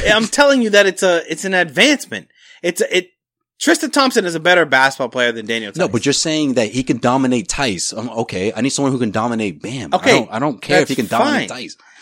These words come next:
Speaker 1: That's fine. Theis wasn't able to dominate Bam. So if you get someone that can dominate Theis, then okay, maybe they can,
Speaker 2: Yeah.
Speaker 1: maybe they can
Speaker 2: <laughs>
Speaker 1: s-, keep
Speaker 2: Figure
Speaker 1: up with
Speaker 2: something out.
Speaker 1: Bam. Yeah,
Speaker 2: Right
Speaker 1: that's what
Speaker 2: on.
Speaker 1: I'm saying.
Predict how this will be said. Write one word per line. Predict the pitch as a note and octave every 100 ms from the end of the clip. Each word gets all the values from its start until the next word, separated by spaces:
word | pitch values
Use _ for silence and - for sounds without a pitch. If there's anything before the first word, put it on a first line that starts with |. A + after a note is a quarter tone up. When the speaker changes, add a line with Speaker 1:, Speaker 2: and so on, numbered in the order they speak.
| -
Speaker 1:
That's | F3 -
fine. | D4 D#3+
Theis | - - D4 C4
wasn't | A#3+ G#3+
able | G3+ G3
to |
dominate | E3+ F3 F3 E3+ C#3+
Bam. | C3 C3+ G3 - _ _ -
So | G3+
if | G3
you | A3
get | A#3+
someone | A#3+ B3+ A#3
that |
can | G3+ G3
dominate | G3+ G#3 G#3 G3
Theis, | B3+ A#3+
then | F#3+ D#3
okay, | F#3+ G3
maybe | D#3+ F#3+
they | F#3+
can, | F#3+ F#3+
Speaker 2:
Yeah. | F#3 F#3
Speaker 1:
maybe | G3 G#3
they | G#3
can | G3 G3+ F#3+
Speaker 2:
<laughs> | - - -
Speaker 1:
s-, | - - -
keep | - A#3 B3
Speaker 2:
Figure | A3+
Speaker 1:
up | D4+ A#3+
with | A#3
Speaker 2:
something |
out. | -
Speaker 1:
Bam. | C4+ F4+ E3 G#2
Yeah, | G#3 E4+
Speaker 2:
Right | D#3
Speaker 1:
that's | F3+
what | C#4
Speaker 2:
on. | C4+
Speaker 1:
I'm |
saying. | F#4+ G4